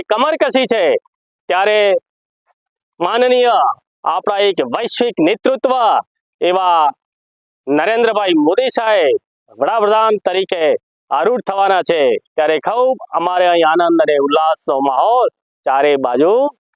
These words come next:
આવી ગયો છે, પ્રસરી ગયો છે. હવે આવતીકાલનો જે કાર્યક્રમ છે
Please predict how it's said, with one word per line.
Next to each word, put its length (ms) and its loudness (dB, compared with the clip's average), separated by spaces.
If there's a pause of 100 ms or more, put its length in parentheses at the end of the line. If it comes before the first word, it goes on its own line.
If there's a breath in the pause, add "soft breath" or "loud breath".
(260)
આવી 280 0
ગયો 200 2
છે, 160 -4 (260)
પ્રસરી 380 -2
ગયો 180 2
છે. 100 -20 (480)
હવે 200 -4 (260)
આવતીકાલનો 720 0 (840)
જે 280 -2
કાર્યક્રમ 480 -2
છે 220 -2